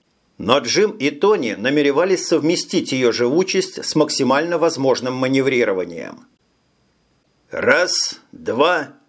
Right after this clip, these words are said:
три! Поехали!» скомандовал Джим, и они с напарником понеслись навстречу ощетинившимся пушками зенитным батареям. Теперь, видя перед собой столь опасные цели,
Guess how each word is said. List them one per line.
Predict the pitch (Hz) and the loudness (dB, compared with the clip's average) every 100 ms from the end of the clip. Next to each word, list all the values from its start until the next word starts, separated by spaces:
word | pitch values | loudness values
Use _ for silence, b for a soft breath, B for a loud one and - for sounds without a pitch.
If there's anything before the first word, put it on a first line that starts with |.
| _ | _
три! | 156 180 147 - _ _ _ _ - | -2 0 -2 -6 _ _ _ _ -4
Поехали!» | 110 180 220 - 131 101 - _ _ _ _ _ _ | -2 0 0 0 -2 -4 -10 _ _ _ _ _ _
скомандовал | - - 135 139 139 123 127 113 110 | -6 0 2 2 0 2 2 2 0
Джим, | 113 160 135 - - - | 0 0 0 -6 -18 -4
и | 127 | 0
они | 131 147 | 0 0
с | 165 | -2
напарником | 151 139 175 160 156 147 143 123 | -2 0 0 0 -2 -2 -2 0
понеслись | 147 139 139 160 151 - | 0 0 -2 -2 -2 0
навстречу | 135 - 156 147 - - | -2 0 0 0 -2 -2
ощетинившимся | 143 - 156 143 151 135 - 123 123 127 | -2 -4 -6 0 2 2 0 -2 -2 -2
пушками | - 185 - 160 165 | 0 0 0 0 0
зенитным | 127 135 127 120 131 123 | -2 -2 -2 -2 0 0
батареям. | 120 123 123 110 82 - _ _ _ _ _ _ - | 0 0 0 0 -2 -6 _ _ _ _ _ _ 0
Теперь, | 139 123 147 151 98 - - | 0 2 2 0 0 -10 -6
видя | 123 143 147 143 | -2 0 0 0
перед | 147 123 | -2 -2
собой | - 131 143 147 | -2 2 2 0
столь | - 147 | 0 0
опасные | 143 131 - - 147 131 | -2 0 -2 -2 -2 -2
цели, | 123 - 175 131 - | 0 2 2 0 -4